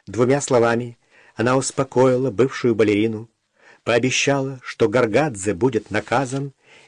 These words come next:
и попросила вести себя сдержаннее. Окунева ушла, а Раева достала телефон. «Послушайте, с Горгадзе нужно что-то делать»,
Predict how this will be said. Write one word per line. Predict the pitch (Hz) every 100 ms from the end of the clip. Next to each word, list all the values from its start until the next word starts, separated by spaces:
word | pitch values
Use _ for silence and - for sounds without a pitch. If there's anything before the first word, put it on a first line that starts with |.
| _ _
и | 147
попросила | 151 - 123 - 196 185 185 - _ -
вести | 87 - - - 185
себя | - 107 117
сдержаннее. | 98 87 117 113 117 110 110 110 _ _ _ _ _ _
Окунева | 196 202 185 180 175 175 _
ушла, | 156 - 95 101 - _ _ _ _ _ _
а | 110
Раева | 104 143 190 190 196 196 _ _ _
достала | 85 107 - - 151 156
телефон. | 143 131 - 92 90 98 _ _ _ _ _ _ _ _ _ _ _ _ _ _ _
«Послушайте, | - 110 135 117 - 101 90 _ _ _ _ _ _ _ _ _ _ _
с | 101
Горгадзе | 101 123 98 123 113 110
нужно | 113 120 113 110
что-то | - 113 -
делать», | 101 107 90 - -